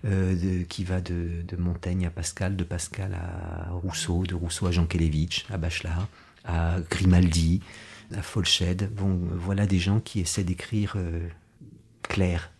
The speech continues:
et limpide et beau. Bon, ben, euh, quand je lis, euh, Merleau-Ponty et, et Maldinet, euh, je sens le, mes limites de compréhension. C'est pas de leur faute, c'est la mienne.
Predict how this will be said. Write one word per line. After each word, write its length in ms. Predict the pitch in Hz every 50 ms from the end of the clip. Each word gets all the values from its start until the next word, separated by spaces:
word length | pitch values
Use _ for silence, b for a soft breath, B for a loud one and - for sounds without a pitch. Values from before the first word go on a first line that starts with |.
| _ _ _ _ _ - -
et 60 | -
limpide 520 | 92 101 92 - - - 92 85 78 82 - - -
et 120 | 95 98
beau. 260 | 87 85 95 95 90 85 B B B B B B B B B B B B B -
Bon, 240 | 85 85 92 98
ben, 120 | 95 90 90
euh, 840 | 90 90 90 90 92 92 90 90 90 90 87 85 85 85 85 85 85 85 87 85 - B B B B B B B B B B -
quand 140 | - 95 90
je 120 | 85 85
lis, 320 | 87 90 90 92 90 92
euh, 80 | 85 82
Merleau-Ponty 760 | 87 90 90 90 92 90 - 92 85 82 - - - - 101 98
et, 460 | 90 90 90 90 90 87 85 85 82 - - - 127 120 98
et 80 | 98
Maldinet, 680 | 95 95 87 85 - - - 85 85 101 117 120 113 107
euh, 260 | 101 98 95 92 90 92 90 87 87 - _ _ _ _ _ _ _
je 140 | - - -
sens 340 | - - - - 107 101 95 90
le, 60 | 87 87 92 98 95
mes 160 | 98 101 92
limites 340 | 90 92 101 104 117 113 104
de 100 | 95 98
compréhension. 760 | - - 101 - - - 98 90 82 - - - 110 143 151 B B B B B B B B B B B B B - - 277 - - - - - - - - _ _ _ _ - -
C'est 180 | 170 - - 110
pas 140 | - 101
de 80 | 87 87
leur 120 | 80 82
faute, 220 | - - 135 139 -
c'est 160 | - - 98
la 140 | 90 90 98
mienne. 340 | 101 104 127 135 123 110